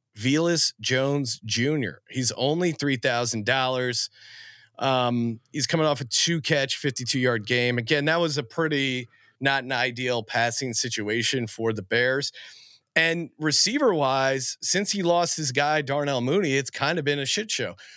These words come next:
Chase Claypool is practicing, but they really have gotten no chemistry. And then Equanimeous Saint Brown, who I considered playing, he, uh, he missed last week with the concussion. He still hasn't cleared concussion protocol. We're taping this late Thursday night.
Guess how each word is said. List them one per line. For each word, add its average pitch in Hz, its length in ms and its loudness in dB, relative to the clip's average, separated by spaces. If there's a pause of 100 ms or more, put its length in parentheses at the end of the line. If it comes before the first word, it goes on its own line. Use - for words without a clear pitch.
(160)
Chase 196 260 2
Claypool 180 420 2
is 165 220 0
practicing, 160 800 0 (300)
but 135 100 -2
they 156 100 4
really 151 300 2
have 120 180 -2
gotten 123 480 -2
no 131 200 2
chemistry. 123 760 0 (320)
And 143 120 2
then 151 240 2
Equanimeous 185 500 0
Saint 156 240 0
Brown, 208 300 2
who 180 160 2
I 156 180 4
considered 170 840 0
playing, 139 580 -2 (440)
he, 220 380 0
uh, 180 440 4
he 208 200 -2
missed 214 340 2 (240)
last 151 420 0
week 156 160 -2
with 143 120 -2
the - 80 -14
concussion. 165 760 0 (320)
He 147 160 -2
still 175 380 2
hasn't 160 400 -2
cleared 156 340 0
concussion 135 460 -2
protocol. 151 600 2
We're 113 80 -6
taping 143 340 -2
this 127 220 -2
late 131 200 0
Thursday 117 360 -2
night. 147 420 0